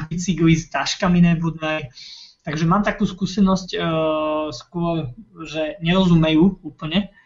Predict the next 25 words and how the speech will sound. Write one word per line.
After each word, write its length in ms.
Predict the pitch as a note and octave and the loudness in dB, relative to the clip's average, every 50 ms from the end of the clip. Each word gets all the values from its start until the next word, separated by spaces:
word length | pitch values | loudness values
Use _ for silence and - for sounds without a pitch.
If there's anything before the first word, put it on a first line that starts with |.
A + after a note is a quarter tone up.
| _ _ _ _ _ | _ _ _ _ _
a 140 | - D3+ B2 | -8 -8 -8
k 160 | - - - | -8 -6 0
tým, 140 | - F#3+ F#3 | 2 4 4
že 100 | F#3 G3 | 4 4
tomu 220 | - G#3 G3 F3+ E3+ | 2 0 0 2 2
nerozumejú, 560 | E3+ E3+ F3 E3+ E3+ F3+ F3+ F3 F3 E3+ E3 | 0 -2 -2 -2 -2 0 0 0 0 0 0
tak 220 | F3 E3 - - | -2 -6 -8 -8
to 340 | - F#3 F3 E3 - - - _ _ _ _ | -10 -8 -8 -8 -10 -12 -16 _ _ _ _
nejak 300 | - F#3+ E3+ E3 E3 D#3+ | -10 -6 -4 -4 -4 -4
neakceptujú. 640 | D#3+ D#3 D#3 D#3+ E3 - - F#3 - - - G3 G3 | -6 -8 -8 -10 -10 -10 -10 -10 -8 -4 0 0 0
A 100 | G#3+ G#3 | 2 2
v 100 | G3+ A3 B3 | 4 2 2
Austrálii 500 | F4+ - - - D#4+ A3+ A3 G#3+ G#3 G3 | 2 0 -2 0 2 4 4 4 4 2
všetci, 400 | - G3 F#3+ F#3 - - F3+ E3 | 2 2 0 0 0 -2 0 2
á, 240 | D#3 D3+ D#3 D#3 D3+ | 2 4 4 2 2
welcoming 680 | D3 C#3+ C#3 C#3 - D#3 D#3 D#3 D#3 D#3 D#3 D#3 D3+ D3+ - | 0 -4 -4 -4 -6 -6 -6 -6 -8 -8 -8 -8 -10 -10 -10
a 300 | D#3+ C#3+ C3+ C3+ C3 C3 | -8 -6 -4 -4 -4 -6
zaujímajú 540 | C3+ C3 C#3 D3 D#3 D3+ D#3 D#3+ D#3 D#3 D3+ D3 | -6 -6 -4 -4 -2 -4 -4 -4 -4 -4 -6 -6
sa, 180 | - - D3+ | -6 -6 -6
odkiaľ 320 | D3 D3 D3 - E3 D#3 D3+ | -6 -8 -6 -4 -2 -2 -2
som 180 | D3+ - D3 | -2 -6 -10
prišiel, 800 | - - D3+ D3 - - - E3+ D3+ D3 D3+ D3+ D3 D3+ D3+ D3+ D3+ - - - - - _ _ _ | -10 -10 -10 -10 -10 -10 -8 -6 -4 -2 0 0 0 0 -2 -2 -6 -10 -20 -20 -20 -20 _ _ _
čo 160 | _ - - E3+ | _ -18 -16 -8
tu 120 | - E3+ | -4 -2
robím, 640 | D#3 D#3 D#3+ D#3+ D#3+ E3+ E3 D#3+ D#3+ D#3+ D#3+ E3 | -2 0 0 0 0 2 2 2 4 2 2 0